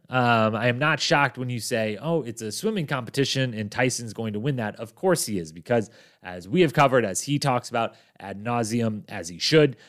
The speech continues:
Um, but if you're not, uh, don't remember, not fully aware,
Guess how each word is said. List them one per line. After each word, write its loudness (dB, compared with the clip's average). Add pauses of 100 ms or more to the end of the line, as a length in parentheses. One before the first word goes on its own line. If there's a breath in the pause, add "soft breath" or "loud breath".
(140 soft breath)
Um, 2
but -2
if -4
you're -6
not, -4 (220)
uh, -6
don't -4
remember, 4
not -2
fully 6
aware, 6